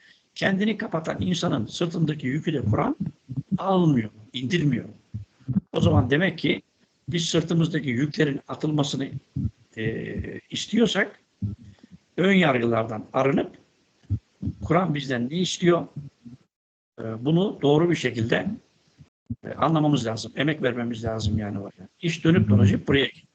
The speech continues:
Bundan da yetmiyor aslında. Sürekli oradan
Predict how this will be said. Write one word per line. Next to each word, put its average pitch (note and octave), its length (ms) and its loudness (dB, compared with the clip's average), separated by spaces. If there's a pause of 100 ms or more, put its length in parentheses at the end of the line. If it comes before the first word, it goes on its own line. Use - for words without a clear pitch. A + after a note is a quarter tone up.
(840)
Bundan G#3+ 460 4
da F3+ 60 4
yetmiyor B2 520 0
aslında. A2 540 -8 (1080)
Sürekli F#3 560 2
oradan E3+ 520 -2